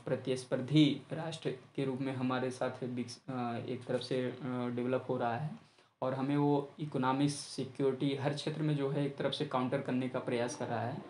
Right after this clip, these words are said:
और भारत ने भी जो है इसका काफ़ी मुंहतोड़ जवाब दिया है,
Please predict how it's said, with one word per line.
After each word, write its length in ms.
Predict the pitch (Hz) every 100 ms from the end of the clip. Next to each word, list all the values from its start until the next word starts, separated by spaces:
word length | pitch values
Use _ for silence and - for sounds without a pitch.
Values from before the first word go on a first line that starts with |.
| - - - -
और 140 | 127
भारत 280 | 123 131 151
ने 180 | 170 160
भी 140 | 156
जो 160 | 151 151
है 120 | 147
इसका 320 | 143 151 143 135 - -
काफ़ी 520 | 123 123 143 139 135 -
मुंहतोड़ 420 | 127 123 135 135 135 - 139
जवाब 360 | 123 127 120
दिया 220 | 120 127 127
है, 200 | 156